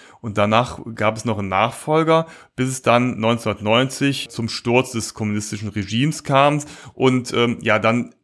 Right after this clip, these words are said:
der demokratische Prozess einsetzte. Es wurden die Hoxha-Statuen zerstört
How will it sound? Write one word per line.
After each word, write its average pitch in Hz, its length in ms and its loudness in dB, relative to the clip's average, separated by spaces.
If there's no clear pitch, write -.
der 113 200 0
demokratische 117 680 0
Prozess 113 460 -2
einsetzte. 98 720 -2
Es 90 140 -8
wurden 117 160 0
die 107 100 -2
Hoxha-Statuen 113 1300 -2
zerstört 151 600 2